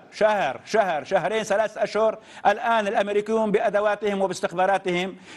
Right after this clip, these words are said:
يقولون لهم: "لا، هذه المض-، هذه المسألة غير صحيحة، وأن النظام قوي وله قدرة"، وكانوا يعولون على انشقاق الجيش، وكانوا يقولون لهم أن الجيش بيجيب،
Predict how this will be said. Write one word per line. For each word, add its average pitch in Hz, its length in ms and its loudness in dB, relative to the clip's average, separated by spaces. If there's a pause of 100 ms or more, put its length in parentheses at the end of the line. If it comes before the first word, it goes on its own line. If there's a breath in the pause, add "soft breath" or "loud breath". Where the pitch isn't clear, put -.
يقولون 226 540 2
لهم: 190 460 -2 (180 loud breath)
"لا، 190 480 2
هذه 208 260 0
المض-، 202 440 0
هذه 196 340 0
المسألة 196 380 0
غير 180 160 -4
صحيحة، 196 520 -2 (280 loud breath)
وأن 202 300 0
النظام 196 420 0
قوي 208 340 2
وله 165 440 2
قدرة"، 208 400 0
وكانوا 185 440 0
يعولون 185 460 2
على 175 180 2
انشقاق 175 420 -2
الجيش، 196 320 -2 (300 loud breath)
وكانوا 226 360 2
يقولون 233 440 0
لهم 214 280 -2
أن 208 160 -2
الجيش 202 320 0
بيجيب، 220 560 2